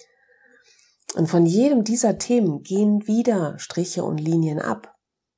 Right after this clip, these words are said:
zu weiteren Kreisen, die das Ganze nochmal ein bisschen mehr definieren.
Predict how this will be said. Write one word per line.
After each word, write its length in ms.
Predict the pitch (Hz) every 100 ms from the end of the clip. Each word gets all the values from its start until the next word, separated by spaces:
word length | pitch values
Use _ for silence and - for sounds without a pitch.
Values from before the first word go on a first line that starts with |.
| _ _
zu 400 | - - 202 196 -
weiteren 500 | 196 247 202 139 139
Kreisen, 520 | - 127 117 151 143
die 140 | 151
das 200 | 160 160
Ganze 360 | 165 165 185 190
nochmal 640 | 170 165 170 160 156 160 - _ _ -
ein 160 | 160
bisschen 440 | 175 208 - 220 185
mehr 220 | 180 185
definieren. 880 | 170 - 160 175 190 160 - -